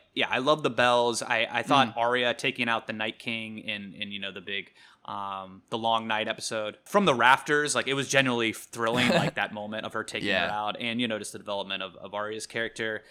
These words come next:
Speaker 2: Uh-huh.
Speaker 1: Um, the volume of memes that Thrones
Speaker 2: Oh, man.
Speaker 1: produced, I mean, is, is unparalleled. Like, it's
Speaker 2: Yeah.
Speaker 1: undefeated. Like, and it's just,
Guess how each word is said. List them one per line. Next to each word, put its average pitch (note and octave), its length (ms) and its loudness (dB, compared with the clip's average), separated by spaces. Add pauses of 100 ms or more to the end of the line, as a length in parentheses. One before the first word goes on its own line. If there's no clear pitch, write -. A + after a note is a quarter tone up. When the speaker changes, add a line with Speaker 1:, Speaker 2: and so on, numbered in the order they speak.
(120)
Speaker 2:
Uh-huh. A2+ 340 0
Speaker 1:
Um, A#2 380 2 (220)
the F3+ 140 2
volume D3+ 460 6
of A#2+ 120 2
memes B2 720 0
that A#2+ 240 0 (180)
Thrones F#2+ 420 0
Speaker 2:
Oh, F#2 40 -4
man. F#2 120 0
Speaker 1:
produced, A#2+ 360 -2
I A2 40 -4
mean, G#2+ 240 -8
is, G2+ 160 -12
is G2+ 260 -14
unparalleled. G#2+ 880 -4
Like, F2+ 180 -8
it's G#2+ 140 -4
Speaker 2:
Yeah. G2 200 4
Speaker 1:
undefeated. G2+ 500 -6
Like, F#2+ 260 -10
and F#2+ 140 -18
it's F#2 120 -14
just, - 280 -10